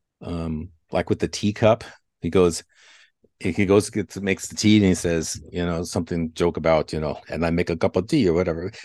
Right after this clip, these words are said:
But he's, like, holding it with both <laughs> hands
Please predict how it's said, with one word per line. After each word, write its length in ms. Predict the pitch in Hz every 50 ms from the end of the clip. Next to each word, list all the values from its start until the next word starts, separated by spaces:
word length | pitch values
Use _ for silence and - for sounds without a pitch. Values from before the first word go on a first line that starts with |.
| - -
But 80 | 127 131
he's, 180 | 135 127 -
like, 160 | 139 123 120
holding 420 | - - 127 123 143 135 135 131 127
it 200 | 104 95 - _ _ _ _ _ _
with 320 | 101 101 107 101 101 - - _ _
both 220 | 104 104 110 113 -
<laughs> 120 | - -
hands 640 | - 101 107 110 113 - 139 143 135 123 - - -